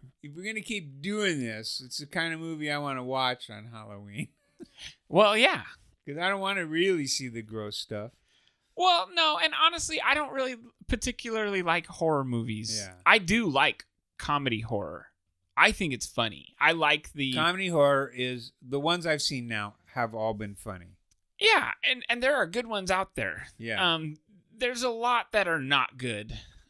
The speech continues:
Speaker 2: Um, but y-, there are good ones out there.
Speaker 1: Are some, uh,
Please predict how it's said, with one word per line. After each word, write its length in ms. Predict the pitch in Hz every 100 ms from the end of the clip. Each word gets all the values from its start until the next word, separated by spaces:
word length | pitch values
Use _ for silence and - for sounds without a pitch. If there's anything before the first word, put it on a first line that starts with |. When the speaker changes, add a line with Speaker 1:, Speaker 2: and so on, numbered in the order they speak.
| _ _ _ _ _ _ _ -
Speaker 2:
Um, 260 | 131 113
but 120 | 120 156
y-, 100 | - _ _
there 220 | 214 214
are 80 | 190
good 260 | 147 160 160
ones 300 | 139 127 117
out 240 | 107 104
there. 320 | 107 104 104 - _ _ _ -
Speaker 1:
Are 120 | 170
some, 440 | - 220 254 349
uh, 40 | -